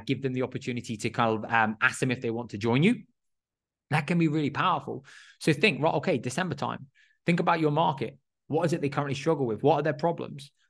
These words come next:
Um, and how can you then actually solve a specific problem, um, with this solution that you have, which is what we've just spoken about, um, and give them the chance to be able to put their hand in the air? And again, it's not necessarily about them consuming that necessarily, because we now know that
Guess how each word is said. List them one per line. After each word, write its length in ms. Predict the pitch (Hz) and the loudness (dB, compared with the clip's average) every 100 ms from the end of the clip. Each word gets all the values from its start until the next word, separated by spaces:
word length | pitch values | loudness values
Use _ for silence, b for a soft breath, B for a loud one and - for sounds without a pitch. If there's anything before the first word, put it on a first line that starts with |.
| _ | _
Um, 340 | 123 127 127 127 | 4 4 4 2
and 100 | 135 | 0
how 140 | 143 160 | 2 -2
can 140 | 143 | -2
you 160 | 139 165 | -2 -2
then 160 | 139 | -4
actually 340 | 127 135 135 131 | -6 -6 -4 -2
solve 320 | - 151 131 | 2 2 0
a 40 | |
specific 460 | 120 - 135 139 127 | -4 -6 -6 -6 -4
problem, 500 | - 156 113 147 170 B B | -2 0 -2 -6 -10 B B
um, 320 | 127 131 123 | 2 2 2
with 240 | 110 151 143 | 4 4 4
this 180 | 131 - | -2 0
solution 560 | 120 170 170 117 156 143 | 0 0 -2 -6 -8 -6
that 80 | |
you 180 | 120 131 | 0 0
have, 320 | - 110 147 | 2 0 0
which 220 | 127 110 117 | -2 -4 -4
is 220 | 104 104 - | -4 -6 -8
what 160 | 104 | -6
we've 100 | 104 | -6
just 160 | 107 - | -8 -6
spoken 320 | 127 147 123 | -4 -4 -4
about, 320 | 107 120 190 B B - | -2 -2 -4 B B 2
um, 280 | 131 131 127 | 2 2 0
and 140 | 135 | 2
give 140 | 151 | 2
them 180 | 143 127 | 2 0
the 100 | 120 | -2
chance 320 | 120 123 139 | -2 -2 -2
to 60 | 135 | -2
be 80 | 123 | -2
able 80 | 113 | -2
to 60 | |
put 160 | - 127 | -4 -2
their 80 | 120 | -2
hand 260 | - 123 | 0 -2
in 80 | 117 | -2
the 160 | 110 107 | 0 0
air? 240 | 127 190 b b _ - | 0 -2 b b _ -2
And 220 | 160 160 139 | 0 0 -2
again, 320 | 143 139 185 147 | -2 2 2 0
it's 160 | 139 | -2
not 220 | 160 185 | 0 0
necessarily 460 | 180 175 170 165 151 | 0 -4 -4 -2 0
about 260 | 147 147 147 | 2 2 0
them 140 | 135 | -2
consuming 720 | 139 135 139 - 185 170 143 | -2 -2 -2 -2 0 0 -2
that 240 | 113 113 - - _ _ _ _ _ _ | -2 -2 -6 -18 _ _ _ _ _ _
necessarily, 540 | 135 123 117 113 113 135 | -4 -2 -2 -2 -2 -2
because 280 | 135 135 | -2 -2
we 100 | 120 | -2
now 180 | 117 107 | -2 -2
know 260 | 107 117 139 | 0 0 -2
that 160 | 107 | -4